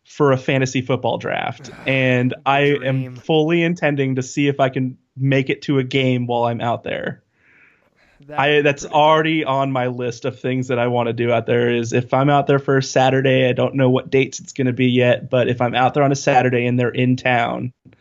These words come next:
Speaker 1: I wanna go see a Lights game.
Speaker 2: <sighs> That would be, that would be pretty fun. Their stadium is, like, pretty close to downtown too. Like, I don't mean to, like, sit here and drool over Las Vegas. I really don't have any intentions on supporting them, but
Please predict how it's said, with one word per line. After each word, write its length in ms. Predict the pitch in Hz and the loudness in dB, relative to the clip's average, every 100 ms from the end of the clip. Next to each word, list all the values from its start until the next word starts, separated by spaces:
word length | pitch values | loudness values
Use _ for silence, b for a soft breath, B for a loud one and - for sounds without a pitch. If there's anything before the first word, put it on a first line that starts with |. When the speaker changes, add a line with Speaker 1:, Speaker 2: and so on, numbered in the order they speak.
| b b b _ | b b b _
Speaker 1:
I 140 | 123 127 | -2 0
wanna 220 | 120 120 | 0 -4
go 100 | 120 | -6
see 180 | 113 120 | -8 -10
a 60 | 113 | -8
Lights 280 | 113 - - | -8 -8 -12
game. 360 | 50 52 127 _ | -12 -12 -14 _
Speaker 2:
<sighs> 20 | B B B B B | B B B B B
That 240 | 151 131 120 | -18 -18 -18
would 120 | 131 | -20
be, 220 | - 62 - _ - | -20 -20 -20 _ -18
that 120 | 85 | -16
would 120 | 131 | -16
be 100 | 113 | -18
pretty 220 | - 135 - | -20 -20 -20
fun. 340 | - 131 147 _ _ _ | -20 -20 -20 _ _ _
Their 240 | 151 202 | -6 -6
stadium 540 | 285 - 165 302 214 143 | -6 -12 -12 -10 -10 -10
is, 180 | 135 139 | -12 -14
like, 320 | 135 131 _ | -16 -16 _
pretty 160 | 233 285 | -14 -12
close 300 | 180 202 - | -14 -16 -14
to 100 | 135 | -12
downtown 680 | 127 123 120 156 190 127 127 | -12 -14 -16 -12 -12 -12 -14
too. 320 | - 170 139 | -10 -8 -8
Like, 400 | 135 139 139 135 - | -12 -14 -14 -16 -10
I 80 | 175 | -6
don't 140 | 175 | -6
mean 160 | 160 151 | -4 -6
to, 80 | 143 | -6
like, 200 | 135 - | -8 -12
sit 180 | - 135 | -14 -12
here 160 | 143 | -12
and 100 | 131 | -14
drool 340 | 120 139 143 143 | -14 -12 -10 -10
over 200 | 143 143 | -10 -12
Las 240 | 139 139 | -14 -16
Vegas. 460 | 135 139 135 139 - | -14 -14 -12 -12 -12
I 40 | |
really 260 | 147 143 143 | -10 -10 -12
don't 200 | 139 - | -12 -16
have 160 | 147 143 | -16 -14
any 120 | 143 143 | -14 -18
intentions 480 | 139 147 139 139 | -16 -16 -14 -14
on 160 | 131 135 | -14 -16
supporting 440 | - 135 143 143 | -16 -14 -12 -12
them, 180 | 135 139 | -14 -12
but 200 | 143 135 | -12 -14